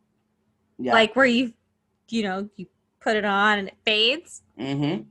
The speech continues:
Speaker 2: So it's called Wrecking Balm Tattoo Fade System. <sighs> Sorry, I had to take a breath. Don't get it in your eyes.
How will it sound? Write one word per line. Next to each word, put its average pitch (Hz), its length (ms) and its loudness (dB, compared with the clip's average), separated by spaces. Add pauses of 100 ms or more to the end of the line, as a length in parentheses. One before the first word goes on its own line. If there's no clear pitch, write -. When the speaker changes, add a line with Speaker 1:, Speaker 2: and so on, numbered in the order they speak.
(380)
Speaker 2:
So 285 100 4
it's - 200 0
called 294 400 4
Wrecking 240 600 0
Balm 240 440 4
Tattoo 214 600 0
Fade 190 440 -6
System. - 720 -14 (2250)
<sighs> - 40 -16 (1300)
Sorry, 208 280 0
I - 20 -4
had 214 180 -2
to 208 60 -16
take - 260 -8
a - 40 -18
breath. - 420 -6 (1400)
Don't 240 280 2
get 233 120 4
it 226 100 4
in 208 140 2
your 196 180 0
eyes. - 640 -6